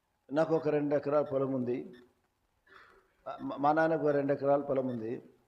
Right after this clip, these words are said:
మా నాన్నకు నలుగురు కొడుకులు. అప్పుడు ఏమవుతుంది? నలుగురికి భాగాలు పంచితే ఏ-, ఏమవుతుందమ్మా? ఏమవుతుందండి? నాలుగు ఎక-,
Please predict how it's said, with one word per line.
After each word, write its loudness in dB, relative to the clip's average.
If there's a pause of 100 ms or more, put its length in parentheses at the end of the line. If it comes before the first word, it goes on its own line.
(840)
మా 0
నాన్నకు 4
నలుగురు 4
కొడుకులు. 0 (800)
అప్పుడు 6
ఏమవుతుంది? 8
నలుగురికి 4
భాగాలు 8
పంచితే 2 (960)
ఏ-, -2
ఏమవుతుందమ్మా? -4 (760)
ఏమవుతుందండి? -8 (2500)
నాలుగు 0
ఎక-, -6